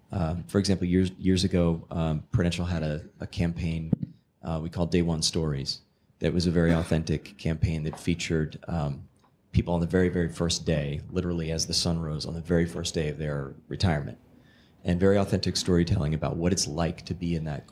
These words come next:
sort of crossover moment into this exciting but anxious time. And, you know, it got a lot of attention. Uh, it was a little different, you know, for the category at the time.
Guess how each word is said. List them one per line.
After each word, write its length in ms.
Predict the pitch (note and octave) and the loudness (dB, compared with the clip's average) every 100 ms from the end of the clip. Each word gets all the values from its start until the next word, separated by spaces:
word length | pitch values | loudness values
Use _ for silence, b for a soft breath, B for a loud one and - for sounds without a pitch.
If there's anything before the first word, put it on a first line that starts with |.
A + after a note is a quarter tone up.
| _ | _
sort 240 | - - | -6 -6
of 80 | C#2+ | -6
crossover 540 | - F2 F2 F#2 D#2+ D#2 | -6 -4 -2 -2 -2 -2
moment 420 | D2+ E2 D2+ - | -4 -4 -6 -10
into 180 | D2+ D#2 | -10 -10
this 400 | D2 - - - - _ _ | -4 -2 -4 -8 -18 _ _
exciting 560 | D2+ - F#2+ F2 E2 D#2 | -2 2 2 2 2 0
but 160 | C#2+ - | -4 -4
anxious 320 | E2 G#2+ - | -4 -4 -6
time. 400 | - D#2 D#2 D#2 | -4 -2 -2 -2
And, 180 | D2 - - - _ _ _ _ - | -4 -8 -18 -20 _ _ _ _ -6
you 80 | - | 2
know, 80 | F2+ | 4
it 60 | F2 | 4
got 100 | B2 | 2
a 40 | |
lot 100 | G#2+ | 2
of 60 | F#2 | 0
attention. 500 | - G2+ - E2 E2+ b b b b - | 0 -2 -2 -8 -10 b b b b -10
Uh, 100 | - | -6
it 60 | |
was 120 | F#2+ F#2+ | -2 0
a 40 | |
little 100 | F#2 | 2
different, 380 | F#2 - E2 - _ _ | 0 2 0 -2 _ _
you 80 | F2+ | -8
know, 60 | |
for 140 | E2+ E2 | -4 -4
the 60 | |
category 520 | F2 F2+ F2 E2+ D#2+ D2+ | 0 2 2 2 0 0
at 80 | |
the 80 | - | -2
time. 420 | - F2+ E2 D#2 | 0 4 4 0